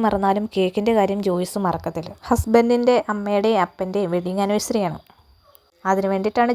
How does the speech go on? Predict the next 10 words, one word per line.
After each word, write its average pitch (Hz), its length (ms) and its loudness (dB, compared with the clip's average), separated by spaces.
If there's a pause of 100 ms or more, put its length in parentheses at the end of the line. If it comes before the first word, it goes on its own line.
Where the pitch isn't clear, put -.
ജോയ്സ് 208 280 2
നമുക്ക് 214 300 -6
കേക്കിന് 208 380 -2
ഓർഡർ 185 260 -2
തന്നത്. 156 260 -4 (540)
പറഞ്ഞിരുന്ന 196 460 0 (100)
കേക്ക് 208 340 -2
വൈറ്റ് 233 240 2
ഫോറസ്റ്റ് 208 340 0
ആയിരുന്നു. 170 220 -2